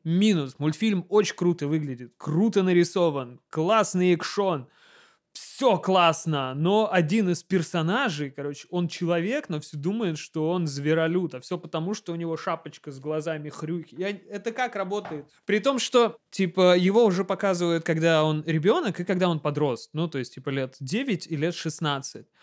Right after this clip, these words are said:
Вот лет в шестнадцать он ходит и рот, рот прикрывает в толпе. А в девять нет, типа, по барабану, все нормально, типа, это просто свинья, у которой четыре глаза, все ок. Это, ну,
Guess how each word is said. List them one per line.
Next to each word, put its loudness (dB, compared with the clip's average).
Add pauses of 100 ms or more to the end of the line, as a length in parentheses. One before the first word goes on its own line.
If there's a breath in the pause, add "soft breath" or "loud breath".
(220 loud breath)
Вот 4
лет 6
в -4
шестнадцать 4
он 0
ходит 2
и 6
рот, 2
рот 2
прикрывает 2
в -20
толпе. -2 (460)
А 0
в 0
девять 0
нет, -2
типа, -12
по -10
барабану, -6
все -10
нормально, -6
типа, -10
это -4
просто -8
свинья, -4
у -6
которой -8
четыре -12
глаза, -6
все -16
ок. -16 (680)
Это, -12
ну, -10